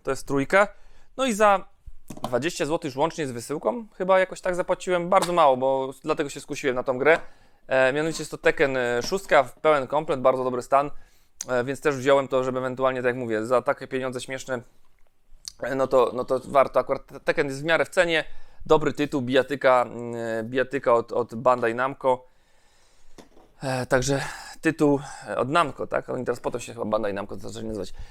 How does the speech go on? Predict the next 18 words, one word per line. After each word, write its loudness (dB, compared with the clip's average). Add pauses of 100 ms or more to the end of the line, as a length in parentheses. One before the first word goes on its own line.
Także 2
te 6
tytuły 4
k-, -20 (160)
na -2
trójkę 0
kupiłem, 0
to -10
tak, 2
no, 0
no, 2
mówię, 0
na 2
naprawdę 2
śmieszne -6
kwoty, -2
więc, -8
więc -8